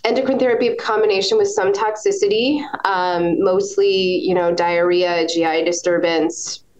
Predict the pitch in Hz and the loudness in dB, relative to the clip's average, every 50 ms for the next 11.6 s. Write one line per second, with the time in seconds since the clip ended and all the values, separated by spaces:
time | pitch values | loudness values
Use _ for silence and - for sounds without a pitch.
0 | - - - - - 196 190 185 185 185 180 175 180 180 180 180 180 - - - | -14 -12 -8 -2 -2 0 2 2 0 0 0 -2 -2 -2 -2 -4 -4 -4 -4 -6
1 | - - - - 175 175 170 165 160 156 156 156 160 165 - - - - - - | -6 -6 -4 -2 0 0 0 0 0 0 0 -2 -2 -4 -6 -12 -16 -16 -16 -20
2 | - - - - 196 190 202 202 202 214 214 196 196 190 185 185 185 185 185 185 | -20 -10 -4 -2 0 0 0 0 0 -2 -2 0 0 0 0 0 0 -2 -4 -6
3 | - - - - 180 175 175 170 170 165 170 170 - - - 202 - - - 220 | -8 -6 -4 -2 0 0 0 0 0 0 -2 -2 -2 -2 -2 -2 -2 0 0 0
4 | 208 202 - - - _ - - - 254 285 269 269 285 277 254 233 220 214 208 | 0 0 -2 -4 -8 _ -6 -4 -2 0 0 0 0 0 0 2 2 2 0 0
5 | 196 - 381 - - 427 403 392 359 - - - - - 392 370 - - - - | 0 0 -2 0 0 0 0 0 -2 -4 -8 -8 -4 -2 -2 -2 -2 -4 -4 -4
6 | 208 196 180 196 190 185 185 - 170 180 175 170 175 170 165 165 160 160 170 196 | -2 0 0 0 0 0 2 2 2 0 0 0 0 0 0 2 0 0 0 0
7 | 269 339 359 359 - - - - - - - - - - - - - - 208 202 | 0 0 0 0 -2 -4 -8 -10 -14 -18 -16 -16 -16 -16 -14 -8 -4 -2 -2 0
8 | 196 190 185 180 180 175 170 165 - - - - - 180 208 233 240 247 247 240 | 0 0 0 2 2 0 0 0 -4 -6 -8 -4 -2 0 0 2 2 2 0 0
9 | 262 254 254 240 233 214 185 175 175 170 - - - 165 160 160 160 160 - - | 0 0 0 2 2 0 2 0 0 -2 -2 -2 -2 -2 0 0 -2 -4 -4 -4
10 | 170 170 175 175 180 - - - - 165 165 - - 180 - - - 170 160 - | -2 -2 0 0 0 -2 -2 -2 -4 -2 -2 0 0 0 -2 -2 -2 -2 -2 -2
11 | - - - - - - 403 - - - - - | -2 -2 -2 -2 -2 -4 -6 -8 -10 -18 -20 -20